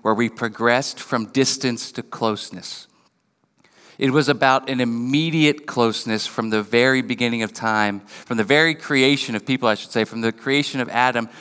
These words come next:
there, it was an immediate closeness, no distance. We see that in Genesis chapter two,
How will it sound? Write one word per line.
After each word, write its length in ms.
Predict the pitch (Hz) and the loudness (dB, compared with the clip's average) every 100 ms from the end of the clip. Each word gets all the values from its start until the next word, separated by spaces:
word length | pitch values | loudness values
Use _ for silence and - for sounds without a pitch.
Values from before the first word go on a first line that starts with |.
| - | -6
there, 220 | 127 127 110 | 0 2 2
it 60 | |
was 200 | 123 120 | 0 -2
an 220 | - 120 | -2 0
immediate 800 | 110 110 120 147 160 151 143 143 - - _ | 0 -2 -2 0 0 2 0 -2 -20 -20 _
closeness, 800 | - 123 110 - 95 - - - _ _ _ _ _ _ _ - | 0 0 0 -4 -8 -8 -10 -12 _ _ _ _ _ _ _ -6
no 140 | 101 | -4
distance. 580 | 95 95 - 87 - - _ _ _ _ _ _ _ _ _ _ _ _ _ _ _ _ _ _ | -2 -4 -8 -14 -16 -18 _ _ _ _ _ _ _ _ _ _ _ _ _ _ _ _ _ _
We 100 | 127 | -4
see 200 | - 170 | 0 2
that 240 | 139 139 | 4 2
in 60 | 127 | 0
Genesis 480 | 139 135 120 110 - | 0 0 0 -4 -2
chapter 320 | 120 113 107 | 0 0 -4
two, 300 | - 113 | -6 -6